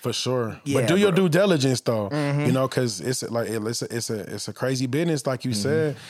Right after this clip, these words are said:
Speaker 1: and people out here, shit, it's, it's kill or
Speaker 2: It's
Speaker 1: be
Speaker 2: shady.
Speaker 1: kill.
Speaker 2: Yeah.
Speaker 1: So it's like, man, do your due diligence, make sure that you,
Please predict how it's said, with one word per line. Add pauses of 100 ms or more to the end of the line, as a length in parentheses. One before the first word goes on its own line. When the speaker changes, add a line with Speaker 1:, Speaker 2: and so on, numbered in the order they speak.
(160)
Speaker 1:
and
people
out
here,
shit, (180)
it's,
it's
kill
or
Speaker 2:
It's
Speaker 1:
be
Speaker 2:
shady.
Speaker 1:
kill. (100)
Speaker 2:
Yeah.
Speaker 1:
So
it's
like,
man,
do
your
due
diligence,
make
sure
that
you,